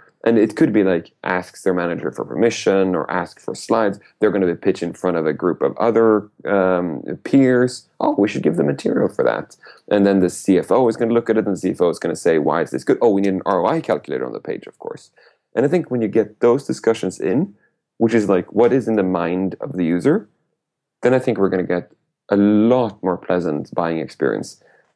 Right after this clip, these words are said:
Um, just the other day, I was trying to, or not the other day now, but a year ago, I tr-, I wanted to buy DocuSign,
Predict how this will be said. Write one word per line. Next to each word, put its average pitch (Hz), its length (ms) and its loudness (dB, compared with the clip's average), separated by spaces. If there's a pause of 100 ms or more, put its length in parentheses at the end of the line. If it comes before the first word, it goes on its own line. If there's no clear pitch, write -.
Um, 85 540 0 (160)
just 156 200 0
the 110 60 2
other 90 120 0
day, 107 280 2
I 107 120 -2
was 110 160 -2
trying 98 320 -4
to, 90 340 -2
or 90 200 -6
not 90 180 -2
the - 80 -4
other - 100 -4
day 95 140 2
now, 64 180 -4
but 87 140 0
a 95 40 4
year 120 260 4
ago, - 340 -2 (360)
I 107 100 0
tr-, - 180 -10
I 110 100 2
wanted 120 260 2
to - 80 -8
buy 82 200 -2
DocuSign, - 580 -6